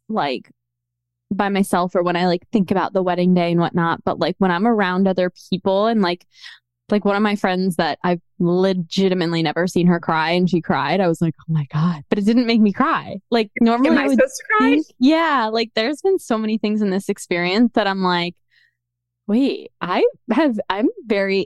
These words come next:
Speaker 1: interested in the way that my emotions manifest." Like, I didn't cry when we got engaged. I didn't cry when we, um, when I had that massive surprise party. Like, shock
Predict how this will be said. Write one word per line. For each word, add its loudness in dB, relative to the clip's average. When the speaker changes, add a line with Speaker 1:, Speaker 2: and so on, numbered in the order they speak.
Speaker 1:
interested 0
in -2
the 2
way 0
that -2
my 0
emotions -2
manifest." 0
Like, 0
I 0
didn't -2
cry 0
when 0
we 2
got 0
engaged. 2
I 2
didn't -2
cry -2
when 4
we, 2
um, 2
when 2
I 0
had 2
that 0
massive 0
surprise -4
party. 0
Like, 0
shock 0